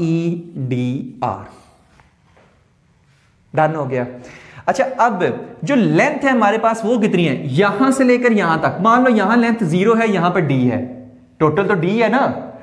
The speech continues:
यहां पर मान लो length zero है और यहां से चलती चलती चलती यहां तक है, तो यहां से लेकर यहां तक वो पूरी length कितनी है? D है, जिसको आप L भी कह सकते हो। तो यहां पर आप लिखोगे ज़ीरो से लेकर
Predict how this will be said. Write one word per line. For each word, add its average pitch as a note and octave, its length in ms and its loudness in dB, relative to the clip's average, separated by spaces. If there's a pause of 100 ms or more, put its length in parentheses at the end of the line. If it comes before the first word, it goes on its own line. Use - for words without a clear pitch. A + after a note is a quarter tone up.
(240)
यहां G3 240 2
पर B3 100 0
मान A3 240 0
लो A#3 60 2
length A3 220 2
zero F#3+ 340 2
है A#3 80 2
और G#3+ 100 2
यहां F3+ 280 2
से A3 80 2
चलती G#3 260 2
चलती G#3+ 260 0
चलती G3+ 200 2
यहां D3+ 440 2
तक C3+ 100 -6
है, A2+ 80 -2
तो - 320 -6
यहां F3 340 2
से A3+ 100 0
लेकर G#3+ 720 -2
यहां E3+ 200 2
तक C#3 320 -2
वो G3 80 2
पूरी G#3+ 380 0
length G#3+ 260 2
कितनी G#3 200 -4
है? F3 140 -2
D D3 40 0
है, C3+ 480 0
जिसको E3+ 180 -2
आप G3 160 -2
L G3 120 2
भी E3 160 0
कह C3 180 -2
सकते A#2 300 -4
हो। G2+ 80 -4 (500)
तो E3+ 60 2
यहां E3 280 2
पर A3+ 80 2
आप A3 120 2
लिखोगे G#3 360 2
ज़ीरो F3 440 2
से G#3 140 -2
लेकर F3 720 2